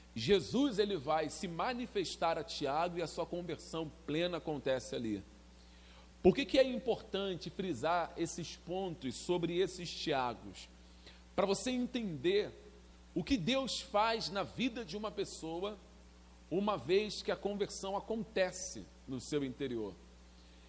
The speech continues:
E qual é o propósito da conversão? O que uma pessoa realmente convertida pelo Espírito Santo, ela é capaz de realizar. Ou seja,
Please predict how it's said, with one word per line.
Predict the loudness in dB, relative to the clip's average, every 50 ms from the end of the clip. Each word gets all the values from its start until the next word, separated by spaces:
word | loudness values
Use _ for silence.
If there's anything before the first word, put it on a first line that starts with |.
| -12 -4
E | -4 -4 0
qual | 4 8 8
é | 10
o | 8 8
propósito | 6 4 0 0 0 0 2 4 4 4 6 4 2 0 -2 -4 -6 -6 -6 -2 0
da | 0 -2
conversão? | -2 -2 -4 -4 -2 0 0 -2 -2 -2 -6 -4 -2 -2 -2 -2 -4 -6 -10 -14 -20 -20 -20 -20 -20 -20 -20 -20 -20 -10 -10
O | -6
que | 2 2 4
uma | 4 4 4
pessoa | 2 2 0 0 0 0 0 0 0
realmente | 2 2 2 2 2 0 -2 -4 -4 -4 -6 -8 -12
convertida | -8 -6 -6 -4 -4 -4 -6 -6 -8 -12 -10 -4 0 0 2 2 0 -2 -4 -6 -6 -6 -12 -8 -2
pelo | -2 -2 0 -2
Espírito | -4 -6 -8 -6 -6 -6 -6 -4 -6 -8
Santo, | -8 -8 -6 -6 -4 -4 -6 -6 -8 -10 -14 -14 -18 -20 -20 -20 -20 -20 -20 -20 -20 -20 -20 -18 -4 0
ela | 2 4 6
é | 6 4
capaz | 4 0 -2 -2 -2 0 2 4 4 4 2 2 0 -2 -4
de | -2 -2 0 2
realizar. | 2 2 2 2 0 -2 -2 -2 0 0 0 -2 -4 -8 -14 -20 -20 -20 -20 -20 -6 -2
Ou | -2 -2
seja, | -2 -2 -2 -2 -2 -2 -4 -8 -10 -14